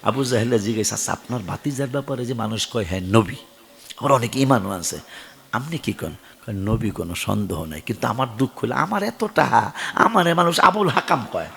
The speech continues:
আমারে জ্ঞানের বাপ কয়।" কি কয়? আমারে মানুষ জ্ঞানের বাপ কয়। আল্লাহ আমারে নবী বানাইলো না,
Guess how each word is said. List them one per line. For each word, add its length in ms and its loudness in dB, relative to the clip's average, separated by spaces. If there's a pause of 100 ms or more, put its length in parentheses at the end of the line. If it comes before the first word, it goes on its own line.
(200)
আমারে 320 4
জ্ঞানের 380 4
বাপ 240 6 (140)
কয়।" 160 -4 (800)
কি 80 4
কয়? 320 2 (840)
আমারে 480 12
মানুষ 500 8
জ্ঞানের 440 10
বাপ 300 8 (200)
কয়। 400 10 (760)
আল্লাহ 320 10
আমারে 460 12
নবী 300 10
বানাইলো 440 10
না, 420 10